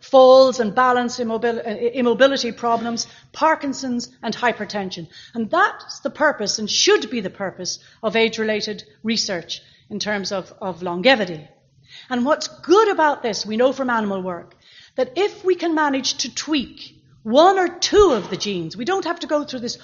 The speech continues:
whole cascade of genes. If we can tweak one or two, that tweaking reverberates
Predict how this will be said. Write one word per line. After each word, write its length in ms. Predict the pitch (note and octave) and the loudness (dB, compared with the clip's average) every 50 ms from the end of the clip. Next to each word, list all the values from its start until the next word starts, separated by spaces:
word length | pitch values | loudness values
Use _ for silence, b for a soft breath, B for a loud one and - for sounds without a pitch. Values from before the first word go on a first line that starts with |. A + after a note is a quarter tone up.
| B B B | B B B
whole 380 | - - - E4 E4+ E4+ E4 D#4+ | -12 -4 -2 0 0 0 0 -2
cascade 560 | - - D4 C#4 - - - C#4 C#4+ C4+ A#3 | -4 -4 -4 -2 -4 0 2 4 4 4 2
of 120 | A3 F#3+ | -2 -4
genes. 260 | - G#3+ G#3+ G3+ F#3+ | -4 -6 -6 -6 -6
If 80 | G#3+ G3+ | -8 -8
we 80 | A#3 A3 | -8 -8
can 160 | - A#3 G#3+ | -6 -6 -8
tweak 320 | - - F#4 A4 G#4+ G#4+ | -4 4 4 4 4 4
one 220 | G#4+ D#4+ D#4+ C#4+ C4 | 2 0 0 2 0
or 80 | A#3+ | -2
two, 420 | A#3+ B3 - A#3+ A3 F3+ E3 D#3+ B B B B B B B B B B B _ | -2 -2 -4 -2 -2 -2 -4 -8 B B B B B B B B B B B _
that 320 | - E4+ G4 G4+ - - | 2 2 2 0 -2 -8
tweaking 540 | - - - F4 G4 F#4 F#4 - D#4+ D4 B3+ | -10 0 4 4 4 4 2 -2 -2 -2 -2
reverberates 1040 | B3+ B3+ G#3+ G#3+ C4+ D4 E4+ F4 F4+ - D#4 D4 C4+ A#3+ G#3 - - - - - - | -2 -4 0 4 6 8 8 8 6 2 2 2 2 2 0 -2 -8 -12 -12 -12 -12